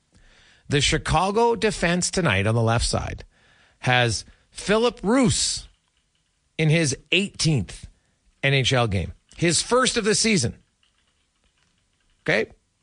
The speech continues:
Then you have Isaac Phillips, second pair left defenseman, and Alex Vlasic, third pair defenseman.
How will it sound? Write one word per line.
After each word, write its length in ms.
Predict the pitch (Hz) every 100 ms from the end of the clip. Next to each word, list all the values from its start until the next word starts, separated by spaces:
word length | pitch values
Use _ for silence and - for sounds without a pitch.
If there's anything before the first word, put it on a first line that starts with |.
| _ _ _ - - _ _ _
Then 260 | 117 180 226
you 140 | 226
have 640 | 170 175 151 160 165 - - _ _ _ _ _ _ -
Isaac 380 | 110 110 151 -
Phillips, 720 | - 302 208 - - - - _ _ _ _ _ _ _ _ _ _ _ _ _ _ _ _ _ _ _ _ _ -
second 360 | - 139 113
pair 200 | 101 90
left 200 | 82 -
defenseman, 500 | 87 104 98 - 113
and 100 | 117 -
Alex 480 | 139 151 160 - -
Vlasic, 600 | 104 113 101 - 101 - - _
third 280 | - 101 78
pair 140 | - 62
defenseman. 440 | - - 98